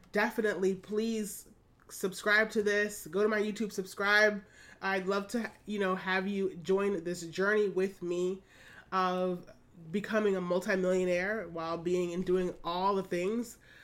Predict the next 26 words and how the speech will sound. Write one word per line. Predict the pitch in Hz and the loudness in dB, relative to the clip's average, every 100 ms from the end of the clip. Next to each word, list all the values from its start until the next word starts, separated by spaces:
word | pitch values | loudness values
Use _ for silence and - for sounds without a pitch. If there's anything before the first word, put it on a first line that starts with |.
| - - | -20 -10
um, | 185 180 170 160 | -4 -4 -4 -4
wife | 175 185 202 | 2 2 2
and | 185 175 | -2 -2
mom. | 170 180 226 277 - | 0 4 4 4 4
<laughs> | 269 254 214 | 6 6 2
So | - 202 180 - - _ - | 0 0 0 -4 -16 _ -4
this | 196 196 | -4 -2
is | 208 | 0
what | 196 185 175 | 0 0 -2
we | 185 190 170 | -2 0 -2
aspire | 185 - 180 180 | -4 -2 0 0
to | 170 | 0
do, | 202 170 | -2 -2
right? | 156 208 - - - - - - - - - - - - - | 0 -2 -6 -20 -20 -20 -20 -20 -20 -20 -20 -20 -20 -20 0
But | 220 196 - - - - - - - - _ _ _ 165 | 2 2 -4 -20 -20 -20 -20 -20 -20 -20 _ _ _ -18
what | 185 185 185 214 | -10 -2 2 4
we | 247 - | 2 0
end | 233 247 | 0 2
up | 247 185 | 2 -2
doing | 196 196 233 311 285 220 - | 2 4 4 2 -2 -4 -4
is | 202 202 196 - - | 0 2 0 -4 -6
a | 196 | -2
lot | 190 220 | 0 2
of | 254 247 | 0 2
things | 220 214 214 | 4 4 0
that | 196 | -4